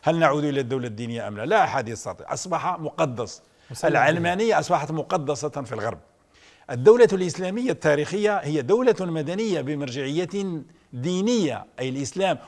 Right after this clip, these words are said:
Speaker 1: ولكن أيضًا غلبة أي مع الفتح الإسلامي تم فرض الدستور على الفتح الإسلامي، لم يفرض على الناس الدين ولكن فرضوا دستور الدولة.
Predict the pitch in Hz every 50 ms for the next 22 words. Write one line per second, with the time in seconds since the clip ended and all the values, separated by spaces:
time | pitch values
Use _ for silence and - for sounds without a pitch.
0 | - - 113 117 120 - 135 - - 147 156 170 156 180 170 160 139 - - -
1 | _ _ _ _ _ _ _ 101 92 90 - - 196 180 147 151 135 - 117 107
2 | 101 - - 127 135 127 120 147 156 143 135 113 - 180 - - 160 151 127 113
3 | - 185 170 170 165 160 151 131 - - 165 165 165 160 156 151 - - 165 151
4 | 131 139 135 117 117 147 139 - - 170 160 156 156 151 147 147 143 120 104 156
5 | 147 - - 135 127 107 - 127 110 101 95 - - - - - _ - 117 135
6 | 175 202 208 202 196 180 - 170 170 156 156 160 151 151 123 131 147 156 151 147
7 | 156 139 - - 123 104 101 131 180 220 220 175 131 127 110 92 - 110 85 -
8 | - 175 220 240 226 226 190 156 151 135 - - 127 120 113 110 95 80 110 104
9 | 87 78 76